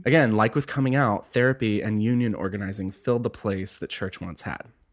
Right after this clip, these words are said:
Now I'm in a place, twelve years after leaving Christianity, where I feel like I can see how many of my psychological issues are rooted in the religion I grew up in.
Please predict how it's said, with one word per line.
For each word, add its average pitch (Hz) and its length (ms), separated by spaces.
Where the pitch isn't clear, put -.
Now 147 300
I'm 170 140
in 151 60
a 143 40
place, 120 380
twelve 139 300
years 110 220
after 107 220
leaving 101 220
Christianity, 98 600
where 131 100
I 131 60
feel 165 160
like 160 200
I 131 60
can 131 300
see - 460
how - 200
many 127 280
of 110 100
my 104 120
psychological 135 800
issues 107 360
are 107 120
rooted 131 460
in 117 160
the 123 80
religion 98 500
I 101 80
grew 98 360
up 95 160
in. - 240